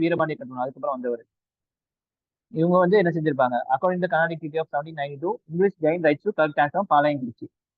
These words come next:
பஞ்சாலங்குறிச்சி. ஆனா அது வந்து கட்ட மாட்டேன்னு சொல்லியிருப்பாரு. ஆயிரத்தி தொள்ளாயிரத்தி எழுபது, ஆயிரத்தி எழுநூத்தி தொண்ணூத்தெட்டு, கலெக்டர் ஜாக்சன் கட்டபொம்மன் ராமநாதபுரத்துல ப-, இது பண்ணிருப்பாங்க. கட்டபொம்மன் மினிஸ்டர் சிவசுப்ரமணியன் met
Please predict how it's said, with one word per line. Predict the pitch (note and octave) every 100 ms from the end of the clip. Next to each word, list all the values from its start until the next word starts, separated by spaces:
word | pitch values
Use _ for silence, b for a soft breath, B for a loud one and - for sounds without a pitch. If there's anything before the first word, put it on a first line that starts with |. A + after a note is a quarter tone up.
| D#3
பஞ்சாலங்குறிச்சி. | E3+ F3 D#3 C3+ A2+ B2 _ _ _
ஆனா | D#3+ F3+
அது | E3+
வந்து | E3+ F3
கட்ட | D3 D#3+
மாட்டேன்னு | D3+ D3
சொல்லியிருப்பாரு. | C3 A#2+ A#2 - _ _ _ _ _ - D3
ஆயிரத்தி | F3 F3+
தொள்ளாயிரத்தி | E3+
எழுபது, | F3 F3 - D3
ஆயிரத்தி | F#3 F#3
எழுநூத்தி | F3 E3
தொண்ணூத்தெட்டு, | E3 D#3+ E3 A#3
கலெக்டர் | E3 E3+ F3 D3+
ஜாக்சன் | D#3 G3+ F3+ D3+
கட்டபொம்மன் | C#3 D3+ D#3 A#3 _ C#3
ராமநாதபுரத்துல | D3+ E3 D#3+ D3+ D3 D3
ப-, | C#3+ C#3 C#3 _ D3 - C#3
இது | C#3+
பண்ணிருப்பாங்க. | D3 C3+ C3+ D3+ C#3+ _ _ -
கட்டபொம்மன் | E3 F#3 F#3 F3+ D#3+
மினிஸ்டர் | D#3+ D#3+ F3+
சிவசுப்ரமணியன் | E3 E3 E3 F3
met | D3+